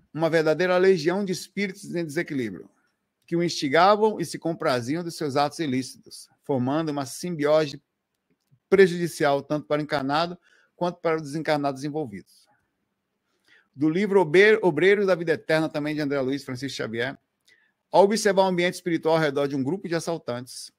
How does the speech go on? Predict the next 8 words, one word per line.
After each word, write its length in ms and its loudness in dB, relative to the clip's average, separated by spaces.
notamos 500 -2
a 60 2
presença 420 -4
de 60 -4
entidades 460 -2
de 60 -4
aspecto 420 -6
sombrio 760 -2